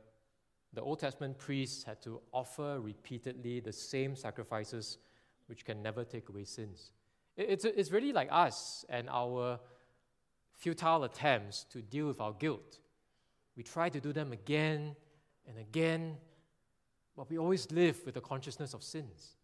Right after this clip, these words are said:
Why not trust in the single sacrifice of Christ? If we are in Christ, there's no longer any consciousness of sins.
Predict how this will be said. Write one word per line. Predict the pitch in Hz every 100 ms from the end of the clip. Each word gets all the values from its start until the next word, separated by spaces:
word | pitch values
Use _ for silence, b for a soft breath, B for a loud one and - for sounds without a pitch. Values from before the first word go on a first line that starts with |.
| _ _ _ _ _ _ _ _ _ _ _ _ _ _ _
Why | 127
not | 151 156
trust | - 123 - - - _ _ _ _ _ _ -
in | 117
the | 107
single | 104 - 127 117 127
sacrifice | 117 107 101 107 113 107 101 - - _ _ _ _ _
of | -
Christ? | - 120 101 - - _ _ _ _ _ _ _ _ _ _ _ _ _ _ _ _ _ _ _ _ b b
If | 135
we | 147
are |
in | 139
Christ, | 139 - 175 117 110 - -
there's | 120 123
no | 135
longer | 151 135 123
any | 135 107 120
consciousness | - 107 113 - 120 107
of | 90
sins. | - 120 87